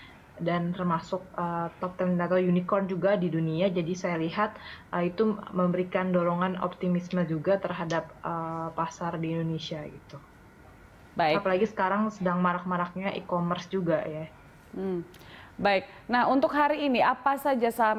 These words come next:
Speaker 2: yang masih bisa Anda rekomendasikan untuk para investor?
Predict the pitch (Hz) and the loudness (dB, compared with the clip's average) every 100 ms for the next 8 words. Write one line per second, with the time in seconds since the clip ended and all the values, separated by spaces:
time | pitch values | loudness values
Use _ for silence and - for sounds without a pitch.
0 | 208 208 208 202 196 220 208 185 196 190 | 0 0 0 0 0 0 2 0 2 2
1 | 190 190 180 180 170 180 185 - 185 185 | 2 4 4 4 4 2 0 2 2 4
2 | 180 175 185 185 180 - 170 180 175 170 | 2 0 -2 0 0 -2 -4 0 0 2
3 | 170 160 175 165 165 151 147 143 | 0 0 -2 0 0 0 0 0